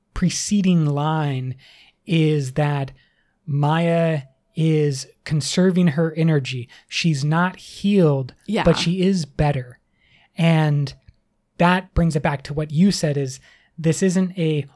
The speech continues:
Speaker 1: one-sided relationship. Is, I am pretty sure that Maya is a step above where she was
Speaker 2: Oh, yeah.
Speaker 1: previously. And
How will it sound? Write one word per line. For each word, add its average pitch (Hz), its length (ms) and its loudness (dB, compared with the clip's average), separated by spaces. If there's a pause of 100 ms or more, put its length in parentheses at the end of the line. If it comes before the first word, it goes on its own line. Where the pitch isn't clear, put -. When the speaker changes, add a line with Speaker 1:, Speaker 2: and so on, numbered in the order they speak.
Speaker 1:
one-sided 160 580 2
relationship. 143 680 -2
Is, 147 200 -4 (260)
I 156 180 -4 (380)
am 165 140 2
pretty 214 280 0
sure 220 260 -2
that 170 180 -2
Maya 156 540 0 (260)
is 160 480 0 (300)
a 147 200 -2
step - 600 -2
above 156 680 0 (240)
where 156 280 4
she 165 240 0
was 147 460 0
Speaker 2:
Oh, 262 180 6
yeah. 214 240 2 (140)
Speaker 1:
previously. 151 800 0 (380)
And 151 680 -2